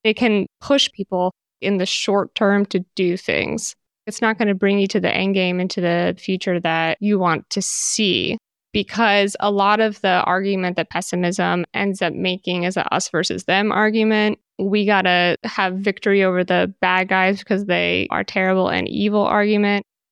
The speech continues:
It's not an argument that's like, "Let's create a better society for ourselves and make sure that we're getting there in a healthy way and that we're not gonna give up along the way."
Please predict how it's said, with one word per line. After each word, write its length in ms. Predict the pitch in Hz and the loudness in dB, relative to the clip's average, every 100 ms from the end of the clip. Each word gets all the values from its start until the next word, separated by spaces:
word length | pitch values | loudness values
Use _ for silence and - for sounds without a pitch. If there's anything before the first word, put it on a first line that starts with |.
| _ | _
It's 220 | - - | -4 0
not 260 | 240 240 247 | 2 4 4
an 60 | 233 | 2
argument 480 | 214 214 202 196 | 2 4 2 2
that's 260 | 190 180 - | 0 -2 0
like, 180 | 180 170 _ | -2 -2 _
"Let's 260 | 208 202 - | 0 0 0
create 300 | - 208 196 | 0 2 2
a 20 | |
better 240 | 180 175 | 0 0
society 500 | 190 - 180 180 196 | -2 -4 -2 0 0
for 160 | 214 233 | 0 2
ourselves 800 | 233 233 - 247 240 247 247 - | 2 2 2 2 4 2 0 -2
and 200 | - 202 | 0 2
make 200 | 190 185 | 2 0
sure 320 | - 190 185 | 0 0 2
that 320 | 180 175 175 - - | 0 0 -2 -4 -6
we're 60 | |
getting 360 | 185 185 190 190 | -2 0 0 0
there 220 | 190 185 | 0 0
in 140 | 190 | 0
a 60 | 196 | -2
healthy 360 | - 190 226 226 | -2 -2 0 2
way 380 | 240 247 254 | 2 2 2
and 120 | - 202 | 0 0
that 100 | 190 | 0
we're 100 | 185 | -2
not 180 | 180 | -2
gonna 140 | 190 185 | -2 -2
give 240 | 185 190 - | 0 -2 -2
up 160 | 185 185 | -2 -2
along 460 | - - 165 - - | -2 -2 0 -2 -2
the 80 | - | -4
way." 340 | - - 240 | -2 -2 -4